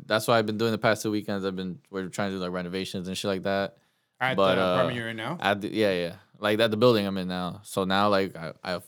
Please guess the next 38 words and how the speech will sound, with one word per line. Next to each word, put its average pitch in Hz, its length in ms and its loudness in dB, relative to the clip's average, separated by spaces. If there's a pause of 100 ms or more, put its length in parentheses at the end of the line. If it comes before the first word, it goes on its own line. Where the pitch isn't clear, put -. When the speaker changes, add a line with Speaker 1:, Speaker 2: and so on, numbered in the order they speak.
(120)
Speaker 1:
like, 92 180 -4
we 101 120 0
officially 95 580 -4
have 90 360 -4
a 85 80 -8
spot 87 460 -6
on 90 160 -6
Miami 85 240 -8
Beach, 82 320 -12
which 85 140 -12
is - 80 -12
crazy. 87 560 -4
Like, 92 240 -4
'cause 98 100 -6
my 90 80 -4
parents, 101 300 -2
obviously, 98 360 0
like, 92 200 -6
that 92 40 -8
was, 95 120 -6
like, 95 80 -8
their 92 80 -6
big 92 260 -6
dream. 98 380 -6 (240)
Speaker 2:
Mm-hmm. 143 240 -4 (200)
Speaker 1:
And 95 320 -2
literally, 107 360 4
like, 101 160 2
my 98 100 0
dad 104 200 2
didn't 123 180 2
tell 117 180 4
us 104 80 0
for, - 80 -6
like, 95 140 0
a 101 40 -12
fat 101 300 -4
minute. 85 340 -8